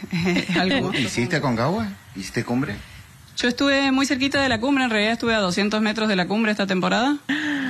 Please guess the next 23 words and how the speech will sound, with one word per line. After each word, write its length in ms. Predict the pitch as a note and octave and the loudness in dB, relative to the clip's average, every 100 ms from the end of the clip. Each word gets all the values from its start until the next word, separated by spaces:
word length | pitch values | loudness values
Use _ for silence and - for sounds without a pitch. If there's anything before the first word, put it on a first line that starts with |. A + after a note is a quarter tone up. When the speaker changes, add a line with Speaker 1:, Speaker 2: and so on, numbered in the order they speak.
| A#3 | -2
Speaker 1:
eh, 500 | F#3+ F3+ F3 E3 D#3+ D#3+ D3+ D3 - | 0 0 0 0 -2 -2 -4 -8 -10
por 120 | E3+ | -2
algún 640 | E3 E3 F3 F3 E3 E3 D3 - | 0 2 2 2 0 -2 -6 -8
inconveniente 720 | G3+ F#3 F3+ F#3 F3+ F#3+ G3+ G3 | -4 -2 0 2 2 2 0 0
médico 420 | G3 G3+ G3 F#3 | 2 0 0 -2
que 100 | F3 | -2
hubo 200 | F#3+ G3 | 0 0
cerquita. 460 | G3 F3+ F#3+ A3+ B3+ - - | -2 -2 -2 -2 -2 -4 -20
Speaker 2:
Ujú. 280 | G3 - C#4 - | -18 -16 -16 -6
Speaker 1:
Eh, 380 | E3+ E3 E3 E3 | -2 0 0 0
no 100 | E3+ | 0
pude 260 | F#3+ G3 F#3+ | 0 0 2
llegar 280 | F3 F3+ | 2 0
hasta 120 | F#3+ F#3 | 0 0
arriba, 320 | F#3 A3 C#4+ | 2 2 0
pero 180 | A#3+ F3 | 0 -2
estuve 240 | - G3 | 0 0
ahí 220 | F#3 F#3 F3+ | 2 0 0
a 60 | |
doscientos 380 | F3 E3+ F3+ F3+ | 0 -2 0 0
metros 300 | F#3 E3+ F3+ | 0 0 -2
nada 160 | E3+ E3 | 0 0
más. 280 | E3 - | -2 -6